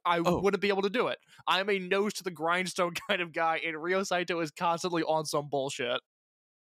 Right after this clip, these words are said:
Speaker 2: Oh, I'm someone that I'm self-motivated. Like, it, the, the worst thing that a manager or a boss can do with me is hector me, be like, "Hey, how's it going on this? How's it going on this? I'll take care of it. You don't need to go, like,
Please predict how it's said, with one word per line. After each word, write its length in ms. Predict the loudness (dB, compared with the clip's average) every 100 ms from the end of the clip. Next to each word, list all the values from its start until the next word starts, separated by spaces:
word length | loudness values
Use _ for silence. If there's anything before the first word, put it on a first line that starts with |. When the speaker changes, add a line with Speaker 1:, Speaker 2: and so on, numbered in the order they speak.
| _
Speaker 2:
Oh, 180 | 4 4
I'm 180 | 4 2
someone 600 | 2 2 2 2 2 0
that 180 | 0 0 2
I'm 240 | 0 0
self-motivated. 920 | 2 0 0 0 0 2 2 2 0 -4 _ _
Like, 360 | 2 2 2 -2
it, 280 | 0 0 0
the, 220 | -6 -2 2
the 140 | 4
worst 340 | 4 2 2
thing 300 | 0 2 0
that 260 | 2 2 0 0
a 100 | 2
manager 580 | 4 2 2 2 0 2
or 160 | 2
a 40 | 2
boss 340 | 2 2 0
can 120 | -4
do 160 | 2 4
with 160 | 2 2
me 300 | 0 0 -2 -2
is 160 | -2
hector 480 | 0 2 2 2 4
me, 140 | 4
be 80 | 4
like, 180 | 2 2
"Hey, 240 | 2 2
how's 240 | 2 0 0
it 60 |
going 160 | 0 0
on 180 | 0 -2
this? 160 | -4
How's 220 | 0 0 2
it 20 |
going 140 | 2
on 40 | 2
this? 140 | -2 0
I'll 140 | 0
take 240 | 2 -2 -2
care 220 | 0 0
of 100 | 0
it. 160 | -4 -4
You 80 | 0
don't 220 | 2 2
need 160 | 2 2
to 140 | 0 -2 _
go, 220 | 2 4 4
like, 240 | 2 -4